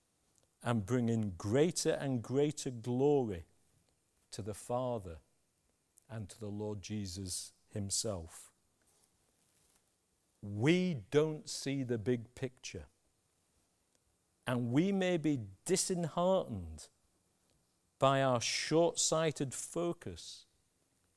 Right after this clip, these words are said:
on our own immediate issues to do with our transient frailty. But know this,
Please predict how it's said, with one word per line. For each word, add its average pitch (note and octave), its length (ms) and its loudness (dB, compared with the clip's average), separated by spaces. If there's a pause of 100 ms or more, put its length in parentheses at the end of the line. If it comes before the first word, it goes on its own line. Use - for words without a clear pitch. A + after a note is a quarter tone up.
(200)
on B2+ 200 -4
our C3 300 2 (220)
own D#3+ 420 8
immediate D3 720 4 (180)
issues A2 760 -2 (1000)
to A#2+ 140 -2
do B2 160 2
with A#2 220 0
our A#2 280 -2
transient C3 920 -4 (160)
frailty. A#2 580 -4 (2000)
But A#2 220 -8
know B2+ 440 0
this, A#2 640 -4